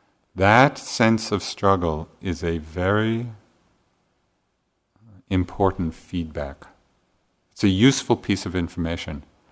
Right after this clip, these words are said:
because what the struggle means is that there is something going on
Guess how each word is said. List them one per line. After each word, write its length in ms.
because 380
what 200
the 80
struggle 680
means 720
is 220
that 200
there 160
is 100
something 720
going 540
on 560